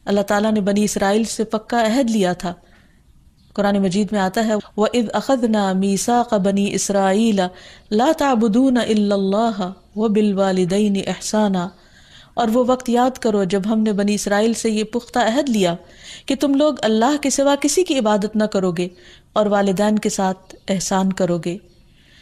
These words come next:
तो हकीकत यह है कि वालिदैन के साथ एहसान करना इसलिए ज़रूरी है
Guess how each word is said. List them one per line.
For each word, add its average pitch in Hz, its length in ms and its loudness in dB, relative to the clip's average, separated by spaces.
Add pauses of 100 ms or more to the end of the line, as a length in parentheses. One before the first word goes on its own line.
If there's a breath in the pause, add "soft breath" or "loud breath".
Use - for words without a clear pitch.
(640 soft breath)
तो 220 80 0
हकीकत 262 420 0
यह 214 200 0
है 185 280 -6
कि 208 80 -4
वालिदैन 202 480 0
के 277 140 -4
साथ 233 200 -2 (140)
एहसान 214 380 -4
करना 226 420 -8
इसलिए 294 320 -2
ज़रूरी 185 400 -4
है 180 240 -12